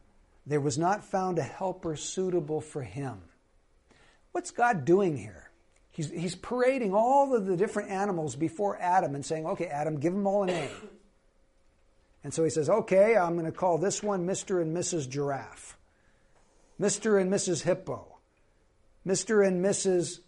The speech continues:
Orangutan." But as God brings all of these animals before Adam, he's noticing something. All these animals have a mate. All of them have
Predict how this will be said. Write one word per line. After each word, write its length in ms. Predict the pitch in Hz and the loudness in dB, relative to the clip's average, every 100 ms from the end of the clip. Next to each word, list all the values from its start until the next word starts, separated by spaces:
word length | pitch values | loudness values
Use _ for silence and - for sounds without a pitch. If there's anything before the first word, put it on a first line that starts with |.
| _ - | _ -4
Orangutan." 800 | 160 175 190 160 147 131 101 87 - _ _ _ _ _ _ _ _ _ _ - - | 0 2 2 0 -2 -6 -10 -18 -20 _ _ _ _ _ _ _ _ _ _ -16 0
But 100 | 190 | 2
as 220 | 190 196 | 2 0
God 340 | 165 220 214 | 4 6 6
brings 260 | 190 240 196 | 4 2 4
all 300 | 214 254 254 | 6 6 4
of 80 | 208 | 4
these 160 | 185 | 2
animals 500 | 196 233 240 180 151 | 2 0 0 0 0
before 380 | 143 165 202 175 | -2 -2 0 2
Adam, 480 | 185 214 156 139 139 _ _ | 4 4 0 -6 -12 _ _
he's 240 | 202 165 | -4 -2
noticing 500 | 208 240 202 165 151 | 2 2 2 0 -4
something. 460 | - 147 120 113 - 113 _ _ _ _ _ _ _ _ _ _ _ _ _ _ _ _ | -4 -6 -8 -12 -18 -20 _ _ _ _ _ _ _ _ _ _ _ _ _ _ _ _
All 160 | - 196 | -4 0
these 180 | 220 170 | 0 0
animals 360 | 240 247 170 | 0 2 2
have 140 | 165 156 | 0 0
a 40 | |
mate. 420 | 170 262 247 - - _ _ _ _ _ _ _ _ _ _ - _ | -2 -4 -6 -12 -20 _ _ _ _ _ _ _ _ _ _ -20 _
All 220 | 151 214 247 | 2 6 8
of 80 | |
them 140 | 208 214 | 6 2
have 260 | 180 214 | 2 0